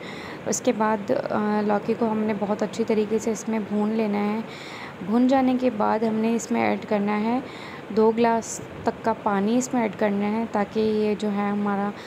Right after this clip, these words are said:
लौकी है, ये बहुत अच्छी तरीके से सॉफ्ट हो जाए। उसके बाद हमने जो है फ़िश फ्राई करके रखा था, वो फ़िश हमने इसके ऊपर से ऐड कर देना है, ठीक है। ज़्यादा हिलाना नहीं है फ़िश ऐड करने के बाद,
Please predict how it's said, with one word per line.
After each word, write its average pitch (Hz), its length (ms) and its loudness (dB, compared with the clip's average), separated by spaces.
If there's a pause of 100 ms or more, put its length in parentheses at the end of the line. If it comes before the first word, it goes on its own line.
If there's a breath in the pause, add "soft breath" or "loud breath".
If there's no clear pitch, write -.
(320 loud breath)
लौकी 202 340 0
है, 226 280 2
ये 214 100 2
बहुत 208 260 -2
अच्छी 214 260 -4
तरीके 214 320 0
से 220 160 -4
सॉफ्ट 190 460 -2
हो 254 80 4
जाए। 208 300 0 (640 loud breath)
उसके 233 280 0
बाद 226 280 2
हमने 220 580 0 (1000)
जो 208 140 0
है 208 240 2
फ़िश 233 300 2
फ्राई 196 300 0
करके 254 300 2
रखा 220 280 0
था, 214 180 -4 (420 loud breath)
वो 233 120 4
फ़िश 240 380 -2
हमने 214 340 0
इसके 240 260 -2
ऊपर 214 280 -2
से 254 140 -2
ऐड 196 420 -2
कर 185 100 -2
देना 190 260 -6
है, 185 60 -4
ठीक 214 220 -4
है। 311 80 4
ज़्यादा 214 240 2
हिलाना 196 420 2
नहीं 254 180 4
है 240 80 2
फ़िश 233 260 -2
ऐड 208 160 2
करने 214 300 0
के 220 120 -2
बाद, 208 260 0